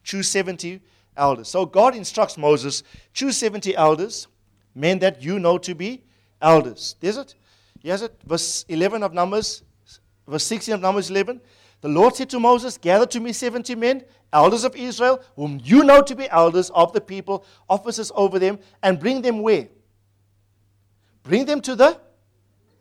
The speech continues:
now the tabernacle of meeting was only a place where Moses went, and God would talk to him. So what is God saying to Moses? Bring the seventy. Now watch,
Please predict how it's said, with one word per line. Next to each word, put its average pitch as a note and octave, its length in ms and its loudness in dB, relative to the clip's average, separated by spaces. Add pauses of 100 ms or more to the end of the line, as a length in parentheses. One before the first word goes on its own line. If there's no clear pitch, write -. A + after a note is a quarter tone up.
(320)
now C4 120 2
the C4+ 100 2
tabernacle C#4 600 -2
of G#3 120 2
meeting A3+ 460 -6 (100)
was A3+ 180 -4
only C4+ 280 2
a C4 60 -2
place B3+ 300 -4
where D4+ 80 -12
Moses D4+ 480 -2
went, - 320 -20 (500)
and G#3 160 -6
God F3 280 2
would G#3+ 100 -12
talk D#3+ 280 -8
to A#3 100 -12
him. B3 200 -6 (280)
So - 100 -10
what C4+ 140 0
is C4 80 -8
God G3 220 8
saying G3 200 -4
to F3+ 100 -6
Moses? D#3+ 460 0 (320)
Bring D4 300 0
the A#3 100 4
seventy. C4 760 -2 (280)
Now F3+ 120 0
watch, G#3 280 -2